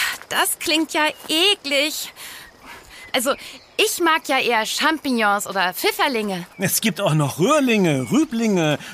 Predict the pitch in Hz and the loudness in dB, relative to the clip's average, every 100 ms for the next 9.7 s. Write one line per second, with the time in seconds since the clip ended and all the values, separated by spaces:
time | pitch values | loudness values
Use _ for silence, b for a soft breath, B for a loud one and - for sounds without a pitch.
0 | B 117 269 320 254 180 220 - 190 175 | B 0 2 2 0 0 -2 0 2 2
1 | 190 185 165 165 247 302 262 233 233 220 | 2 2 2 2 2 4 2 2 0 2
2 | 208 156 269 254 226 208 214 208 196 151 | 0 2 2 2 2 2 2 2 2 4
3 | 233 311 - 220 262 247 226 214 B B | 4 2 0 0 2 4 2 -2 B B
4 | 277 B - 240 302 311 320 294 311 392 | -14 B -8 -4 0 2 2 2 0 0
5 | 392 - 415 381 285 262 269 262 247 254 | -2 0 0 2 0 0 0 2 2 2
6 | - B B B B B - - 302 - | -2 B B B B B -12 -2 0 2
7 | 285 - 226 220 254 311 392 605 - B | 0 0 -4 0 2 0 0 -2 -2 B
8 | B 185 214 226 247 262 254 247 - - | B 0 4 4 2 0 -4 -8 -4 0
9 | 202 320 311 269 320 - - | 2 2 2 2 2 -2 -6